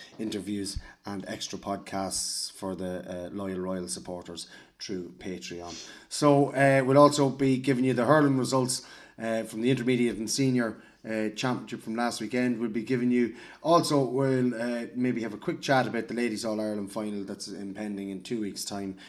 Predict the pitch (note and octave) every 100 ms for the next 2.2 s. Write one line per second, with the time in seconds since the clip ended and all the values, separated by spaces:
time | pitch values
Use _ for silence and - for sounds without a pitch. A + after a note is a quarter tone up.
0 | - - F#2+ F2+ G2 - G#2 G2+ F#2 F#2+
1 | - F#2+ F#2+ F#2+ F2+ G2 F#2 G2 F#2+ F#2
2 | A#2+